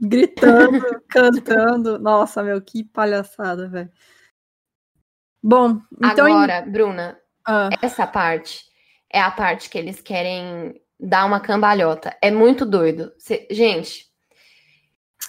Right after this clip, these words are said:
Speaker 2: Ainda bem que é a Bruna que vai ler essa parte, porque eu fico nervosa.
Speaker 1: <laughs>
Speaker 2: Porque é muito,
Speaker 1: Bom,
Speaker 2: olha.
Speaker 1: vamos lá, então.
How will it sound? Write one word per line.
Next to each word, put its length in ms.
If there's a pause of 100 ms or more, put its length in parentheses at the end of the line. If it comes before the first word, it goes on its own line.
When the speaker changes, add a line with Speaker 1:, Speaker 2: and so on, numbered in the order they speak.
Speaker 2:
Ainda 260
bem 180
que 80
é 40
a 60
Bruna 260
que 80
vai 140
ler 80
essa 220
parte, 360
porque 160
eu 100
fico 220
nervosa. 640 (200)
Speaker 1:
<laughs> 220
Speaker 2:
Porque 160
é 120
muito, 300
Speaker 1:
Bom, 100
Speaker 2:
olha. 400 (720)
Speaker 1:
vamos 260
lá, 160
então. 320